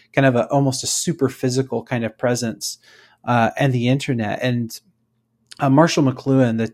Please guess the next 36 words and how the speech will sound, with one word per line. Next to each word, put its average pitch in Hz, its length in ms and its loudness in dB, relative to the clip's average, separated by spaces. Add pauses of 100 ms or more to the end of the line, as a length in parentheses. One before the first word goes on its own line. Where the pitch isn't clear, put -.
(100)
the 131 80 -4
technology 127 520 -2
critic, 120 420 -6 (440)
um, 117 380 -2 (200)
you 151 140 -2
made 143 420 4
the 131 80 8
observation 123 800 2
that, 107 460 -2
you 151 80 0
know, 127 100 0
the 113 120 -6
jet 139 380 0
engine 117 560 -10 (340)
is 127 180 -4
a 123 120 2
radical, 123 1080 2 (300)
uh, 117 220 -2
kind 135 180 -4
of 117 80 -2
displacing 127 760 -2
technology. 120 840 -4
It, 131 140 -6 (180)
it 135 120 -12
creates, 135 840 -2 (320)
uh, 120 260 -8 (100)
it - 120 -20
creates 135 440 -4 (100)
a 123 240 -4 (100)
plausibility. 131 1040 2 (320)
So 127 340 0
because 170 400 2
of 180 80 2
the 143 100 2
jet 123 320 0
engine, 117 580 -2